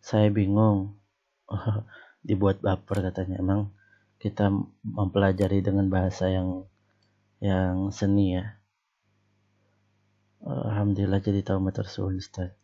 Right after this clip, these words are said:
Nah, ini saya janjikan, saya jelaskan via video. Jadi beberapa pertanyaan di sini saya jelaskan via video. Siap ditunggu biar saya bisa bahasa Arab. Oke, pelan-pelan memang. Nah, ini si bidadari bertanya.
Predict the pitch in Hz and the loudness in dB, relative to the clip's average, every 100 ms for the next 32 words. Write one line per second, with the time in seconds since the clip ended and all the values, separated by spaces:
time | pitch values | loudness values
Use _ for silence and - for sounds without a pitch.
0 | _ _ _ _ _ - 92 92 98 95 | _ _ _ _ _ -8 -4 -2 -2 0
1 | 92 92 90 87 - 110 117 92 92 90 | 0 0 -2 -4 0 0 2 0 0 -4
2 | - 110 107 92 98 95 95 92 - - | -2 -2 0 -2 -4 -4 -4 -4 -10 -20
3 | - - - 98 113 110 101 101 107 - | -20 -14 -2 2 6 6 6 4 2 -2
4 | - 101 95 95 95 90 95 101 135 135 | 0 2 4 2 0 -2 0 2 2 2
5 | 92 92 90 87 - 107 107 - 98 95 | 0 2 0 -2 -4 -6 -6 -4 -6 -6
6 | 101 95 92 - _ _ _ _ _ - | -10 -10 -10 -12 _ _ _ _ _ -20
7 | - 101 95 - 92 - 92 92 95 101 | -4 0 0 -2 -6 -4 -6 -4 -4 -2
8 | 92 - - - 95 98 98 95 95 92 | -4 -4 -10 -2 -2 -2 -6 -4 -4 -4
9 | 95 92 90 - - 92 87 92 90 98 | -6 -6 -8 -14 -16 -16 -8 -6 -4 -2
10 | 95 90 90 95 _ _ _ _ _ _ | -2 -4 -8 -10 _ _ _ _ _ _
11 | _ - _ _ _ _ 107 101 101 113 | _ -20 _ _ _ _ -4 0 2 0
12 | - 117 104 107 98 104 104 104 98 110 | 2 2 4 2 4 2 4 2 2 0
13 | 107 - - 87 90 | -2 -4 -8 -10 -14